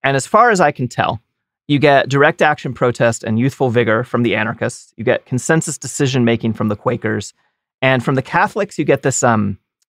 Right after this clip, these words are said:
you do what is right, whether it's safe or not.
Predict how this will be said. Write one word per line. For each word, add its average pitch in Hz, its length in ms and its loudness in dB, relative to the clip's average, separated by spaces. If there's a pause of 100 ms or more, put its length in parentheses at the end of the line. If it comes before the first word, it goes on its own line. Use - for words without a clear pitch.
(520)
you 143 140 0
do 156 260 4
what 151 140 6
is 127 160 2
right, 117 260 2
whether 117 220 2
it's - 140 -6
safe 123 300 0
or 117 80 4
not. 113 320 2